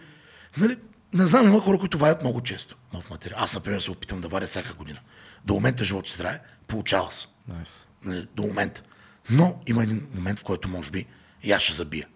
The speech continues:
Speaker 2: Еми да.
Speaker 1: Защото няма как, има, нали, някакъв много сериозен натиск, нали, да има постоянно ново, кога ще има ново, как ще има, пишат хора, ще обновявате ли. Мили хора, няма как. Разберете, ако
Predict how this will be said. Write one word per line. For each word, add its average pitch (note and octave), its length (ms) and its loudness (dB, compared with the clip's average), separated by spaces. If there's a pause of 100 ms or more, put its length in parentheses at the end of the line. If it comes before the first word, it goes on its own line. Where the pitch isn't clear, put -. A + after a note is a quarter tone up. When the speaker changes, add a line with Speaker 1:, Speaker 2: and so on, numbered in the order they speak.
(140)
Speaker 2:
Еми E2+ 100 -12
да. E2 40 -12
Speaker 1:
Защото F#2+ 320 -6 (340)
няма G#2 360 0
как, A#2 280 0 (640)
има, B2 200 2
нали, A#2 220 0
някакъв A#2 420 -2
много G#2 160 0
сериозен G2 540 0 (120)
натиск, F#2+ 480 -2
нали, F2+ 120 -6
да F2+ 100 -4
има F2+ 120 -4
постоянно F#2 400 -4
ново, F2 220 -4
кога F2+ 180 -2
ще - 140 -2
има F2 140 -6
ново, E2+ 300 -6 (420)
как G2+ 200 2
ще - 140 2
има, F#2+ 140 -2
пишат - 280 -4
хора, F#2+ 300 0 (380)
ще - 160 0
обновявате G2 540 -2
ли. F#2 100 -10 (760)
Мили G3+ 180 8
хора, G3+ 220 8
няма F3+ 340 8
как. B2+ 140 4
Разберете, D3+ 340 4
ако A#2+ 260 0